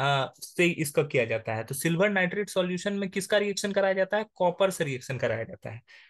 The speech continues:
तो सबसे पहले हम लोग सिल्वर नाइट्रेट का रिएक्श-, आ, फॉर्मूला लिखते हैं। सिल्वर नाइट्रेट का फॉर्मूला होता है एजीएनओ थ्री, ठीक है। और इसको किससे, आ, रिएक्ट कराया जाता है, डिस्प्लेस कराया जाता है? कॉपर से। तो ये हो गया हमारा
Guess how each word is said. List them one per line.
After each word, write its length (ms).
तो 80
सबसे 300
पहले 240
हम 100
लोग 120
सिल्वर 300
नाइट्रेट 440
का 100
रिएक्श-, 340
आ, 280
फॉर्मूला 420
लिखते 260
हैं। 80
सिल्वर 360
नाइट्रेट 380
का 120
फॉर्मूला 380
होता 220
है 200
एजीएनओ 1120
थ्री, 320
ठीक 160
है। 120
और 320
इसको 320
किससे, 540
आ, 140
रिएक्ट 420
कराया 280
जाता 200
है, 40
डिस्प्लेस 400
कराया 260
जाता 220
है? 80
कॉपर 340
से। 220
तो 180
ये 180
हो 140
गया 180
हमारा 280